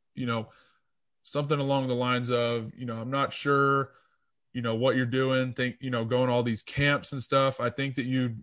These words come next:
you would be fine just, like, going to a military school and snapping while you're, while, you know, attending the Air Force or something." And it just stuck to me because it's like,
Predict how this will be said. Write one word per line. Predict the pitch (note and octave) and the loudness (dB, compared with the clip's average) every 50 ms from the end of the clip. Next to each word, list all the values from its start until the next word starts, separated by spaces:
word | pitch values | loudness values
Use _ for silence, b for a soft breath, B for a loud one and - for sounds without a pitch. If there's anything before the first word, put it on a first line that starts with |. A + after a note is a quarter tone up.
| - _ | -14 _
you | - C3 C3+ C3 B2+ | -6 -4 -2 0 0
would | B2+ B2+ A#2 A2 | 0 -2 0 0
be | B2+ B2 A#2+ | 2 2 2
fine | - - B2+ B2+ C3 C3 B2+ B2+ B2 | 0 -2 0 2 2 4 2 2 0
just, | B2+ B2 - - | -2 -2 0 0
like, | B2+ A#2+ A2+ A2+ | 0 0 0 0
going | B2 A#2+ A#2+ A#2+ A#2+ B2 A#2 | -2 -2 -2 -2 -2 -4 -4
to | - - B2 A#2+ A#2+ A#2 A#2 A#2 b b b b b - | -2 0 2 2 2 2 0 -2 b b b b b -8
a | A#2+ | -6
military | A#2+ B2 B2 B2 A#2+ A#2 - - A#2+ A#2 A#2 A2+ | 0 2 4 4 4 2 2 2 2 2 2 0
school | - - - A#2+ A#2 A#2 A2+ A2+ A2+ | -2 -4 -4 -2 -2 0 0 0 0
and | A2+ A2 G#2 | -2 -4 -6
snapping | - - A#2+ A#2 A2+ A2 A#2+ A2+ A2 A2+ A2+ b b b b b b b | -6 -2 -2 -2 0 0 -2 -2 -2 -4 -6 b b b b b b b
while | - B2+ A#2+ A2+ | -2 0 2 2
you're, | A2+ A2+ A2 A2 G#2+ | 2 0 0 -2 -4
while, | - - B2 A#2 A2+ A2 A2+ | -4 -2 -2 0 0 0 -2
you | A2 A2+ A#2+ - B2+ | -4 -4 -4 -4 -4
know, | A#2+ A2+ G#2+ | -2 -2 -2
attending | G#2+ - - A#2+ A#2 A2+ A2+ A2 A2 A2 A2 - - | -4 -4 -4 -4 -2 -2 -2 -2 -4 -4 -6 -4 -4
the | A#2+ A2+ | -4 -2
Air | G#2+ A#2 A#2 | -2 -2 -4
Force | - - A#2+ A2+ G#2 - - | -4 -4 -4 -4 -4 -4 -6
or | A2 | -8
something." | G#2 - F3+ E3 C#3 - - G3 b b b b b b b b - | -8 -8 -8 -8 -8 -10 -10 -10 b b b b b b b b -2
And | - C#3+ | 2 2
it | D3 | 4
just | D3 E3+ G#3+ G#3 - | 4 4 2 0 0
stuck | - - F3+ F3+ - | 4 4 4 4 4
to | - D3+ | 0 -2
me | D3+ D3 C3+ | -2 0 0
because | C3+ B2+ - - C#3+ C3+ C3 C3 B2 | 0 0 2 4 6 6 6 6 2
it's | C3 A#2+ B2 A#2 - - | 0 -4 -6 -6 -4 0
like, | C#3 C3+ B2+ B2 - - - | 2 2 2 2 0 -6 -18